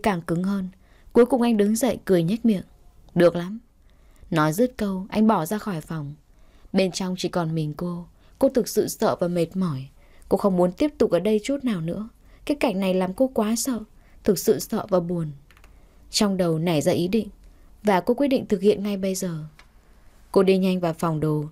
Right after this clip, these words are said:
lấy một ít quần áo, một số thứ cần thiết cho vào vali. Tất cả về trang sức cô để lại, không lấy cái gì.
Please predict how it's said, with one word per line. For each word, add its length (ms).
lấy 200
một 140
ít 200
quần 180
áo, 280
một 120
số 180
thứ 260
cần 160
thiết 200
cho 120
vào 140
vali. 440
Tất 180
cả 160
về 120
trang 240
sức 260
cô 120
để 140
lại, 300
không 160
lấy 140
cái 160
gì. 320